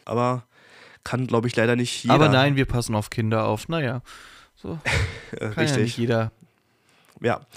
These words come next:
Speaker 1: Ja, also wie sein Name schon sagt, äh, seine Eltern sind reinblütige Zauberer, die so,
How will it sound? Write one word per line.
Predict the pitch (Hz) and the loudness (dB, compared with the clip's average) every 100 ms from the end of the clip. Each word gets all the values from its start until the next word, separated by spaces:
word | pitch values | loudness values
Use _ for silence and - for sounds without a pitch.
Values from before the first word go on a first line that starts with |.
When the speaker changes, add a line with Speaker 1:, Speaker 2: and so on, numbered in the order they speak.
| - - - - - | -16 -14 -16 -10 0
Speaker 1:
Ja, | 123 | 2
also | 143 143 135 | 4 4 2
wie | |
sein | 135 135 | 4 4
Name | 123 143 | 4 2
schon | - 135 | 0 2
sagt, | 113 123 - - | 2 2 0 -2
äh, | 123 | 0
seine | 120 123 | 2 2
Eltern | - 135 156 139 | 2 2 2 0
sind | 123 127 123 127 | 0 0 -2 0
reinblütige | 107 135 131 135 123 123 | 0 2 0 -2 0 0
Zauberer, | 120 117 120 123 | 2 0 2 0
die | 127 120 | 0 0
so, | 117 110 - | 0 -2 -2